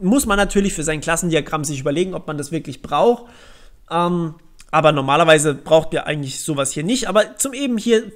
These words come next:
verdeutlichen, wie dieses Listenelement, ähm, hier modelliert wird, ist es vielleicht nicht schlecht,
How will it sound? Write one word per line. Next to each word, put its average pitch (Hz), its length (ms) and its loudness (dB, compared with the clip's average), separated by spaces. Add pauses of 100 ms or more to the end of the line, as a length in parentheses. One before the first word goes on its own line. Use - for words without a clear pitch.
(100)
verdeutlichen, 190 760 0
wie 220 140 -6
dieses 196 300 -4
Listenelement, 165 760 -4 (480)
ähm, 156 260 0
hier 175 160 -2
modelliert 170 560 -2
wird, 202 300 0 (160)
ist 180 160 0
es 170 100 -4
vielleicht 139 440 -4
nicht 156 240 -10
schlecht, - 500 -8